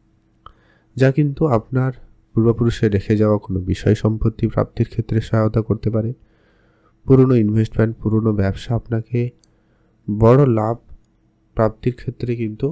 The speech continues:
আপনাকে সহায়তা করতে চলেছে। যেনারা ব্যবসা করবেন, প্ল্যান করছেন, ব্যবসা শুরু হতে পারে, হঠাৎ করে কোনো কিছু টাকা পয়সা কোনো জায়গা থেকে আপনি কিন্তু সহযোগিতা হিসাবে পেয়ে যেতে পারেন।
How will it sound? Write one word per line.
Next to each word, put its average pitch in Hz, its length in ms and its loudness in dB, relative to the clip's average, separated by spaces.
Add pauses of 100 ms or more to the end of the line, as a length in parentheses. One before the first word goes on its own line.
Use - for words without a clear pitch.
(280)
আপনাকে 101 420 -4
সহায়তা 95 520 -4 (760)
করতে 104 260 -2
চলেছে। - 380 -10 (1700)
যেনারা 139 380 2 (300)
ব্যবসা - 380 -2
করবেন, 113 420 0
প্ল্যান 107 300 -2
করছেন, 107 440 -6 (1160)
ব্যবসা 92 280 -2
শুরু 107 240 2
হতে 107 280 -2
পারে, 104 220 0 (480)
হঠাৎ 131 260 0
করে 131 220 0
কোনো 123 220 0 (1500)
কিছু 113 160 0
টাকা 104 260 -2
পয়সা 113 360 2 (320)
কোনো 110 200 0
জায়গা 104 200 2
থেকে 107 240 -4
আপনি 110 240 -2
কিন্তু 104 240 -4
সহযোগিতা 98 640 -2
হিসাবে 107 360 -4
পেয়ে 107 220 2
যেতে 87 180 -2
পারেন। 127 280 -10